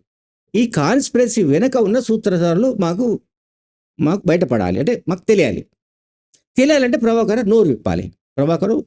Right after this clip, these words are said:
చెప్పట్లేదు" అని సుప్రీంకోర్టు ఆశ్రయించారు. సుప్రీంకోర్టు maybe రెండు మూడు రోజుల్లోనో వారంలోపు ఒక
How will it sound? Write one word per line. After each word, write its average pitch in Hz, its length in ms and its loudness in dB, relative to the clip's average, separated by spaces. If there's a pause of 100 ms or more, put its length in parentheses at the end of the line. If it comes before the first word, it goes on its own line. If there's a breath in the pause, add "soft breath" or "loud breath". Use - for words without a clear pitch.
(240)
చెప్పట్లేదు" 117 480 -2 (580)
అని 233 120 0
సుప్రీంకోర్టు 185 520 -2
ఆశ్రయించారు. 123 760 -2 (500 soft breath)
సుప్రీంకోర్టు 165 560 0
maybe 147 480 2 (400 loud breath)
రెండు 131 180 2
మూడు 143 160 2
రోజుల్లోనో 147 640 2 (260)
వారంలోపు 131 760 0 (460)
ఒక 135 120 -2